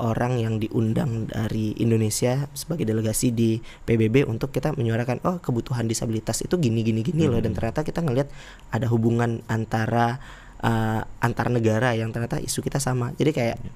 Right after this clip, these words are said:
Speaker 1: mimpi untuk kuliah H I-nya secara praktikalnya sekarang bahkan udah
Speaker 2: Bahkan
Speaker 1: tercapai
Speaker 2: bisa
Speaker 1: juga.
Speaker 2: lebih lah,
Speaker 1: Bahkan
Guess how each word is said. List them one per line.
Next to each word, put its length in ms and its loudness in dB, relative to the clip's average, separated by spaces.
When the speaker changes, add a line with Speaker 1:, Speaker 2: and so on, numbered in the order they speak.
Speaker 1:
mimpi 640 2
untuk 320 -2
kuliah 240 2
H 240 0
I-nya 320 2
secara 480 0
praktikalnya 640 -2
sekarang 240 -2
bahkan 240 -4
udah 320 -4
Speaker 2:
Bahkan 260 0
Speaker 1:
tercapai 60 2
Speaker 2:
bisa 160 0
Speaker 1:
juga. 160 2
Speaker 2:
lebih 160 4
lah, 160 -4
Speaker 1:
Bahkan 100 -2